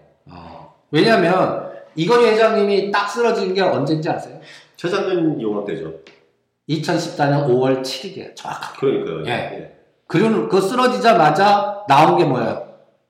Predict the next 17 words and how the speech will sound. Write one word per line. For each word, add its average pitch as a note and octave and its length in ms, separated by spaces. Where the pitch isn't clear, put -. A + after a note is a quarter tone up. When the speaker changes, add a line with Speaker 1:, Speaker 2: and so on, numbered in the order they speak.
Speaker 1:
삼성 G3+ 400
에스디에스 C#3 540
상장, B2+ 640
Speaker 2:
음. F2 160
Speaker 1:
제일모직 C#3 480
상장. G#2+ 440
그래서 F#3 600
그전에는 G3+ 840
이재용 F#3 400
부회장의 D#3+ 800
자산 D3+ 300
가치가 D3 280
이 F3+ 140
조도 C#3 300
안 - 160
됐거든요. - 600
Speaker 2:
네네. G2+ 180